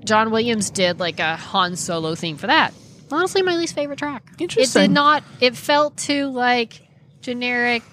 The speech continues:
Speaker 1: action-y Disney. I don't know. I,
Speaker 2: Huh.
Speaker 1: it was fine. It wasn't spectacular to me. It was my,
Speaker 2: <laughs>
Speaker 1: I like what John
Speaker 2: Okay.
Speaker 1: Powell did better on the rest of the soundtrack.
Speaker 2: Okay.
Speaker 1: So, but, you know, obviously,
Speaker 2: Hmm.
Speaker 1: doesn't say it wasn't great. I just say,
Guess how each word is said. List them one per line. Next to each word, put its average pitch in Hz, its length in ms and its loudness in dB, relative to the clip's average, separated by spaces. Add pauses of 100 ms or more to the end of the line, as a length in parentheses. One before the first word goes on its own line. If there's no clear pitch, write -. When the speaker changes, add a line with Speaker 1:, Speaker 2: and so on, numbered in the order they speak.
(160)
Speaker 1:
action-y 240 440 -2
Disney. 214 720 -8
I 226 100 2
don't 285 120 4
know. 233 220 0
I, 208 160 2
Speaker 2:
Huh. 214 280 4 (240)
Speaker 1:
it 269 80 -2
was 285 180 2
fine. 262 480 4
It 220 100 -2
wasn't 226 260 0
spectacular 226 680 -6
to 254 60 -10
me. 277 140 -10
It 247 40 -6
was 220 140 -6
my, 185 320 -2 (140)
Speaker 2:
<laughs> - 140 -20
Speaker 1:
I 233 120 4
like 262 260 2
what 240 140 -2
John 208 240 2
Speaker 2:
Okay. 311 80 4
Speaker 1:
Powell 220 300 -2
did 190 200 -4
better 214 400 -2 (220)
on 214 100 -6
the 196 60 -6
rest 196 200 -4
of 190 60 -12
the 180 60 -10
soundtrack. 220 640 0
Speaker 2:
Okay. 254 420 4
Speaker 1:
So, 269 400 -2
but, 302 240 0
you 330 160 -4
know, 233 260 4 (460)
obviously, 175 640 -6 (600)
Speaker 2:
Hmm. 175 300 2
Speaker 1:
doesn't 175 360 0
say 170 140 0
it 156 60 -4
wasn't 160 260 -6
great. 202 300 2
I 175 100 -6
just 180 120 -16
say, 170 240 -12